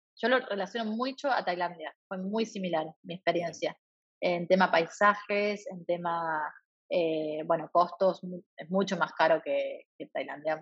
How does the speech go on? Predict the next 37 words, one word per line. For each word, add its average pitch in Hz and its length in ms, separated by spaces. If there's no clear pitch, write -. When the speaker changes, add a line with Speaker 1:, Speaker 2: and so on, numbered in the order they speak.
Speaker 1:
muchísimo 147 420
más - 120
caro. 151 280
México 240 300
es - 100
caro. 135 320
México, 269 540
especialmente 190 420
la 165 80
parte 180 200
de 185 60
la 160 100
costa, 285 440
es 240 120
como 208 200
irte 208 200
de 220 40
vacaciones, 190 500
como 180 220
te 170 80
digo, 165 260
a, 143 300
o - 1040
sea, 151 160
Mar 160 140
de 180 60
las 165 100
Pampas, - 400
por 185 120
así 165 180
decirte, 165 280
a 185 100
un 190 120
lugar 185 260
Speaker 2:
Bien. 208 160
Speaker 1:
súper, 185 300
súper 190 420